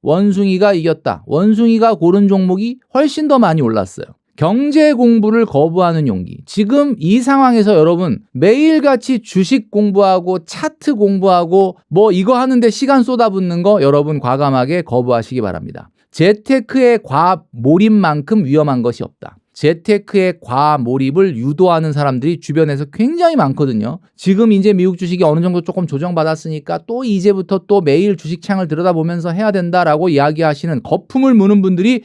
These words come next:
주변에 있다면 여러분 멀리하시기 바랍니다.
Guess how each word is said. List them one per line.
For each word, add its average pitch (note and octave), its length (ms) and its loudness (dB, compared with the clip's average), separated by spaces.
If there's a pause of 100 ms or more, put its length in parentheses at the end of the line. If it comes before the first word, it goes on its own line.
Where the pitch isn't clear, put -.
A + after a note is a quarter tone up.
주변에 F#3+ 420 0
있다면 D#3+ 520 0 (260)
여러분 C#3+ 280 0
멀리하시기 C3+ 680 0
바랍니다. G2 540 -4